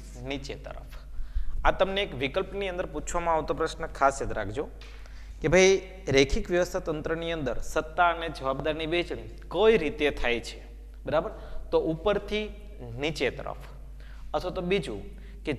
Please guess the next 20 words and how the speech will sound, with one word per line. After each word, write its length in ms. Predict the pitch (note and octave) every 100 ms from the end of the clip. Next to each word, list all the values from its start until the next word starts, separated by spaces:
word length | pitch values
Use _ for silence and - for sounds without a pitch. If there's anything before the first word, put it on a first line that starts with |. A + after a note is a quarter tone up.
| -
જે 160 | C#3+ G#3+ G#3
વ્યવસ્થા 300 | F#3 F3+ G3
તંત્રમાં 420 | F#3 F3+ F3+ F3+ -
સત્તા 280 | D3 - D#3+
અને 100 | D#3+ D3
જવાબદારી 520 | D#3 F3 D#3+ C3 A#2 -
સીધી 340 | - D3 F#3+ A3
રેખામાં 440 | F3 - D#3+ E3 -
થાય, 200 | F3 A#2+ -
તો 60 | C3+ E3
એવા 140 | F3 F#3
વ્યવસ્થા 220 | E3+ -
તંત્રને 180 | D#3+ D#3+ -
કેવું 200 | A#3 A#3
વ્યવસ્થા 240 | D#3 D3 D3+
તંત્ર 140 | C#3+ D3+
ગણી 260 | C#3+ C#3+ C3+
શકાય? 240 | - - - - - - - -
તો 40 |
રૈખિક 560 | C3+ C3 D#3+ - A#3+ G#3+